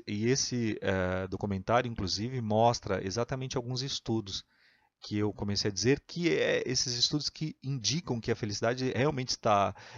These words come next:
diretamente vinculada à nossa capacidade de cultivar relacionamentos saudáveis. E isso parece ter origem em nossa própria natureza. A mais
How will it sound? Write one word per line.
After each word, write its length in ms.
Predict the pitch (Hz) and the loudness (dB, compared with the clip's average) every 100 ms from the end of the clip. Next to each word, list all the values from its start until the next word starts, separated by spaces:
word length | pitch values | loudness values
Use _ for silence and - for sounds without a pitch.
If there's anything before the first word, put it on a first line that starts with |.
| - | -12
diretamente 1120 | 104 143 185 151 117 113 117 101 113 143 - | 2 4 6 6 4 4 0 0 0 -2 -4
vinculada 580 | 107 110 104 101 117 113 | -4 -4 2 4 4 2
à 40 | |
nossa 280 | 110 110 120 - | 0 -2 -2 -4
capacidade 1040 | - 156 - 127 - 104 98 101 104 107 - _ - - | 2 2 8 6 6 2 4 4 2 -6 -12 _ -20 -14
de 140 | 113 113 | -8 -6
cultivar 640 | - 123 - 98 113 117 | -4 -2 0 4 6 6
relacionamentos 760 | 117 113 107 113 104 110 113 - | 6 4 2 0 0 -2 -2 0
saudáveis. 760 | 104 92 92 92 98 92 - _ _ _ _ _ _ _ _ - | 0 2 0 0 -4 -6 -8 _ _ _ _ _ _ _ _ -6
E 260 | 123 165 220 | -2 2 4
isso 300 | 226 - 98 | 4 2 2
parece 480 | - 117 127 131 | 6 8 8 4
ter 180 | - 127 | 0 2
origem 640 | 117 113 156 131 123 123 | 4 4 0 0 0 -2
em 60 | 127 | -4
nossa 440 | 123 127 147 - | 2 4 4 4
própria 380 | - 107 98 101 | 0 0 0 0
natureza. 640 | 95 98 101 92 92 98 - _ _ _ - - - - - | -4 -4 -4 -4 -6 -8 -10 _ _ _ -20 -20 -20 -20 -8
A 100 | 98 | -2
mais 540 | 101 113 127 131 - | 2 2 4 2 0